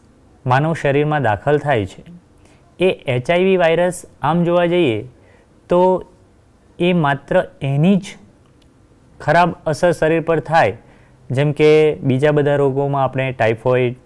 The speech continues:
ન્યુમોનિયા કે પછી મલેરિયા, એની અંદર જોયું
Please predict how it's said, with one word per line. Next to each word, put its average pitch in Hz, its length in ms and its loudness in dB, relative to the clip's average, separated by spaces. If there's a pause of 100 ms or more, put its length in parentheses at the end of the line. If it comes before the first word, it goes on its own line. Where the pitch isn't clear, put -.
(120)
ન્યુમોનિયા 117 680 -4 (520)
કે 131 80 0
પછી 113 260 -2
મલેરિયા, 113 640 -2 (380)
એની 151 200 -2
અંદર 165 200 0
જોયું 156 340 -2